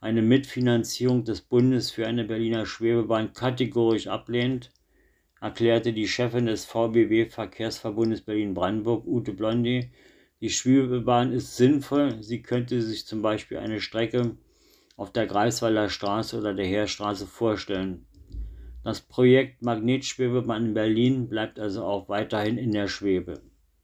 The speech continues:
Kulturzuwachs.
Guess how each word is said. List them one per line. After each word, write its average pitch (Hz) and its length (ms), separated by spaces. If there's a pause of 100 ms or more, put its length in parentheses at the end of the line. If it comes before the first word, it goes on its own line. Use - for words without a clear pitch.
(1200)
Kulturzuwachs. 139 1200